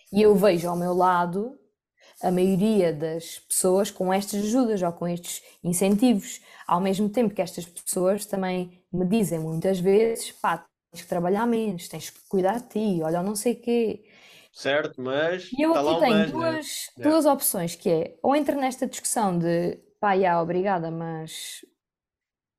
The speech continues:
Speaker 2: Tchau.
Speaker 1: eu, eu tenho que pagar os taxos", ou
Speaker 2: Sim.
Speaker 1: então, "Tens toda a razão, eu vou trabalhar mais nisto, mas estou numa fase em que preciso mesmo de
Speaker 2: Claro.
Speaker 1: acelerar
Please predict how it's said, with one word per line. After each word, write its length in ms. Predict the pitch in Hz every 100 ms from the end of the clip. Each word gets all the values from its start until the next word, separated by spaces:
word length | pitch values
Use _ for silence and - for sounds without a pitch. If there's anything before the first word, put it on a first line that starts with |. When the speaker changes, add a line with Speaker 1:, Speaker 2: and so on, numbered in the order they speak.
| -
Speaker 2:
Tchau. 320 | 131 139 185
Speaker 1:
eu, 100 | - 175 - 160 _ -
eu 60 | 185
tenho 160 | 185
que 80 | 175
pagar 260 | 190 185 175
os 100 | 175
taxos", 520 | 233 269 269 - - - -
ou 160 | 208 233
Speaker 2:
Sim. 100 | 240
Speaker 1:
então, 560 | 254 269 285 294 294 _ _ - - _ _ _ _ _ _ _ _
"Tens 280 | 247 247 240
toda 240 | 277 269 269
a 40 |
razão, 400 | 254 233 226 240
eu 180 | 240 226
vou 400 | 220 220 208 202
trabalhar 720 | 202 214 202 214 202 196 202 - - _ -
mais 320 | 185 180 175
nisto, 400 | 208 233 247 233
mas 100 | 233
estou 120 | 226
numa 240 | 220 220 214
fase 320 | 202 202 202
em 80 | 208
que 60 |
preciso 360 | - - 190 185
mesmo 400 | 180 180 180 175
de 320 | 170 170 160
Speaker 2:
Claro. 240 | 143 113 104 - _ _
Speaker 1:
acelerar 640 | - - 185 185 170 170